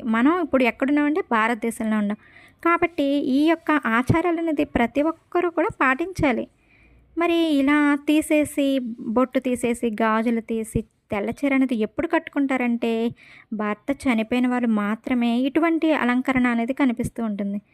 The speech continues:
మరి క్రైస్తవులుగా ఎప్పుడైతే ఒక స్త్రీ అనేది యేసుక్రీస్తుని తెలుసుకొని, ఆయనలోకి వచ్చిన తర్వాత ఇలాంటివి, అంటే బొట్టు తీసి,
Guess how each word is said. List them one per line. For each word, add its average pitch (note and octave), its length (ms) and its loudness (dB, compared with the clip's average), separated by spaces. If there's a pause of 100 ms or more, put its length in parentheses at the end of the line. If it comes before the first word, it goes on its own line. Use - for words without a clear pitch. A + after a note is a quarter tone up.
(440)
మరి E4+ 440 0
క్రైస్తవులుగా C#4+ 800 2
ఎప్పుడైతే C4+ 800 0
ఒక B3 180 -4
స్త్రీ B3+ 420 0
అనేది A#3+ 640 0 (300)
యేసుక్రీస్తుని A#3+ 680 -2
తెలుసుకొని, A3+ 640 -4 (540)
ఆయనలోకి B3+ 520 0
వచ్చిన B3+ 280 0
తర్వాత A#3+ 380 -2
ఇలాంటివి, C4+ 760 2
అంటే C4+ 220 0
బొట్టు A#3+ 380 -2
తీసి, A#3+ 680 -6